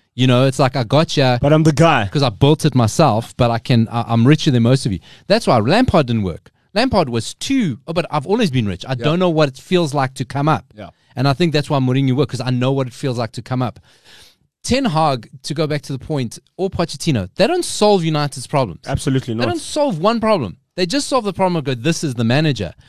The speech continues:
Speaker 1: They don't solve the institutional mess. They don't solve that Fletcher sits on the bench. They don't solve that
Speaker 2: <laughs>
Speaker 1: Luke Shaw wants to sprout out every five minutes and never gets dealt with. Don't tell me there aren't players at Liverpool and, and Chelsea and, and the City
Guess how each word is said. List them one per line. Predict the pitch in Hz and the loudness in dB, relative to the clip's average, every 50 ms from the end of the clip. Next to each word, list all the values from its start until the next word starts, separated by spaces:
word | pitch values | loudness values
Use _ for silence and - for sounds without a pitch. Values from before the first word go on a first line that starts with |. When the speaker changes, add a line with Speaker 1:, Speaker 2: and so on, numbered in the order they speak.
| - - - _ - | -20 -20 -20 _ -6
Speaker 1:
They | 135 147 | -2 -2
don't | 151 156 156 147 | 0 -2 -2 -4
solve | - - 165 143 139 131 113 | -2 0 2 2 2 2 0
the | 123 120 147 | -4 -4 -4
institutional | 143 131 - - 131 110 - 139 127 127 - 135 120 107 101 92 | -6 -8 -8 -8 -10 -6 -6 -6 -4 -4 -4 -4 -4 -4 -6 -8
mess. | 101 113 143 196 196 - - - - - _ - - _ | -6 -4 -2 -2 -2 -4 -6 -12 -14 -16 _ -20 -16 _
They | - 139 | -2 0
don't | 143 151 156 156 - | 0 0 0 -2 -4
solve | - - 170 156 135 120 | -2 0 0 0 0 -2
that | 117 - | -4 -6
Fletcher | - - - 170 151 - - 139 | -6 -6 -4 -4 -4 -4 -6 -8
sits | - - - - - | -8 -8 -10 -8 -8
on | 127 107 | -8 -8
the | 95 | -4
bench. | - 143 190 208 196 - - - - - - - - | -2 0 0 0 -2 -4 -8 -12 -14 -18 -20 -12 -4
They | - 139 | -2 0
don't | 147 156 156 160 | 2 2 2 0
solve | 156 - - 170 156 135 | 0 0 2 2 2 4
that | 143 131 - 123 | 2 0 2 0
Speaker 2:
<laughs> | 127 139 | 2 2
Speaker 1:
Luke | 170 170 - | 2 0 0
Shaw | - - - - 202 180 180 175 175 | -4 -6 -2 0 0 2 2 0 0
wants | 156 127 143 147 151 143 - | -2 -2 -4 -4 -4 -4 -6
to | - 127 | -8 -8
sprout | - - - - 185 175 170 - - | -8 -6 -4 -4 -2 -2 -2 -2 0
out | 170 156 - | -2 0 0
every | 170 156 165 | -2 -2 -2
five | 147 - - 165 160 147 | -2 -2 0 0 0 0
minutes | 156 165 165 156 - | 0 0 -2 -2 0
and | 143 123 127 | 0 2 2
never | 147 156 147 147 | 2 2 2 0
gets | 143 135 - - | -2 -4 -4 -2
dealt | - 135 147 160 - | 0 2 2 2 0
with. | 175 196 196 - _ _ _ _ _ _ _ _ _ _ _ _ _ _ _ | -2 -4 -4 -6 _ _ _ _ _ _ _ _ _ _ _ _ _ _ _
Don't | - 190 262 339 320 | -2 0 0 0 -2
tell | - - 180 170 175 | -2 -2 0 0 0
me | 165 151 131 117 107 101 | 0 0 0 -2 -2 -4
there | 95 123 123 - | -4 -4 -4 -2
aren't | 131 139 151 139 | -2 -4 -4 -6
players | - - 139 135 131 123 | -6 -6 -6 -4 -4 -4
at | 127 107 | -4 -2
Liverpool | 113 123 123 135 135 - 139 127 | -2 -2 -2 -2 -4 -2 -2 0
and, | 120 110 104 - - | 0 -2 -2 -6 -10
and | 113 113 - 110 117 107 - | -10 -10 -8 -8 -8 -6 -4
Chelsea | - 165 139 139 131 - 151 131 | -2 -2 -2 -2 -4 -6 -8 -6
and, | 117 113 117 | -6 -6 -6
and | 120 113 110 | -4 -4 -4
the | 101 | -4
City | - - 151 135 - - 90 76 | -2 0 0 0 0 -4 -6 -6